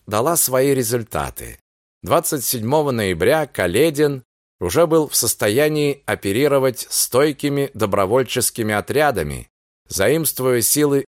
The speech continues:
и у Алексеева, собравшего к тому времени несколько батальонов. Второго декабря Ростов был с бою занят добровольческими частями.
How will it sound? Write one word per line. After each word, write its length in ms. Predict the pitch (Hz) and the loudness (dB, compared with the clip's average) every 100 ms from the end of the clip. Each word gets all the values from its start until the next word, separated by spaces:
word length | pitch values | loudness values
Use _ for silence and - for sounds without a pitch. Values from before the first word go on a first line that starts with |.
| _ _ _ | _ _ _
и 100 | 156 | 0
у 160 | 160 147 | 2 4
Алексеева, 880 | 120 101 90 - 160 170 160 151 139 _ _ _ _ - | 4 2 -2 -2 2 2 2 0 -2 _ _ _ _ -10
собравшего 800 | - 180 110 135 135 - 139 | -2 0 2 0 0 0 0
к 100 | 135 | 0
тому 240 | - 123 120 | 0 -2 0
времени 580 | 95 135 147 143 139 - | 0 2 2 -2 -4 -6
несколько 580 | 98 127 - 131 110 110 | -4 -2 0 -2 -2 -2
батальонов. 920 | 101 - 98 78 67 60 58 - - _ _ _ _ _ _ _ _ | -2 -2 -2 -2 -4 -8 -16 -20 -20 _ _ _ _ _ _ _ _
Второго 460 | - 104 156 160 | -2 2 4 4
декабря 560 | 135 117 117 107 156 151 | 0 0 0 2 2 2
Ростов 560 | 117 - - 156 135 | 2 0 0 0 0
был 240 | 101 139 131 | 2 2 2
с 100 | 92 | 0
бою 380 | 90 143 147 135 | 0 4 4 2
занят 560 | 98 135 147 143 - - | 2 0 0 -4 -6 -8
добровольческими 960 | 113 110 110 101 123 - 113 - 113 107 | -4 0 0 0 -2 -2 -8 -6 -6 -6
частями. 720 | 110 - - 71 64 58 55 | -2 -4 -4 -6 -8 -12 -20